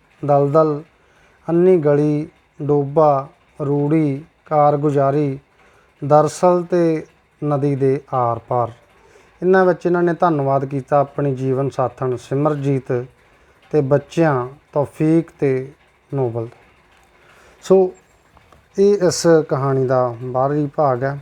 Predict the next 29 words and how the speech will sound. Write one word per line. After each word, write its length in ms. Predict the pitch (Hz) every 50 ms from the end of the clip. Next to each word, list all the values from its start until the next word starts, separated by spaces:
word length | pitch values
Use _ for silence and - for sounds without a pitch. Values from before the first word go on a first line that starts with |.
| - _ _ _ _ - _ _ _ _ _ -
ਮੈਨੂੰ 380 | 170 180 202 214 226 233 226 220
ਇਸ 240 | 196 - - - 220 214 208 208
ਵਿਚਲੀ 480 | 190 190 175 - 190 190 196 196 190 185
ਇੱਕ 160 | 180 175 - - -
ਕਹਾਣੀ 600 | 185 160 127 143 139 143 147 151 151 143 147 147 - _ _ _ -
ਆਤੂ 340 | 151 151 147 - - 185 170
ਖੋਜੀ 400 | 147 - 151 147 135 135 151 151
ਨੇ 300 | 147 151 147 143 143 143 - _ _
ਸਿਰਫ 280 | - - 208 208 196 214
ਮੈਨੂੰ 400 | 196 185 175 170 175 185 202 196
ਹੀ 100 | 185 185
ਨਹੀਂ 400 | 170 147 135 139 156 160 151 143 - _
ਪ੍ਰਭਾਵਿਤ 480 | - 170 160 175 170 156 135 139 139 -
ਕੀਤਾ। 520 | - - 143 135 - - 156 143 135 139 - _ _ - - - - - - - _ _ _ -
ਪੰਜਾਬੀ 520 | 175 170 151 160 151 151 151 165 196 190
ਸਾਹਿਤ 340 | - - 180 160 147 147 147 - -
ਦੇ 100 | 185 175
ਵਿੱਚ 400 | 156 156 156 151 - - 180 185 180 165
ਇਸ 240 | 165 170 170 165 -
ਕਹਾਣੀ 460 | - 180 156 147 160 151 147 151 151
ਦੀ 120 | 151 165
ਬਹੁਤ 380 | 147 147 170 160 - 196 196 196
ਸਮੇਂ 360 | - - 170 151 147 147 139
ਤੋਂ 280 | - - 147 143 139 143 - _ _ _ _ _ _ - - - - - - _ _ -
ਚਰਚਾ 360 | - 151 143 127 - 170 160
ਚੱਲਦੀ 400 | 151 - 147 143 135 131 143 139
ਆ 160 | 131 120 120
ਰਹੀ 260 | 117 127 127 131 139 139
ਆ, 200 | 127 120 120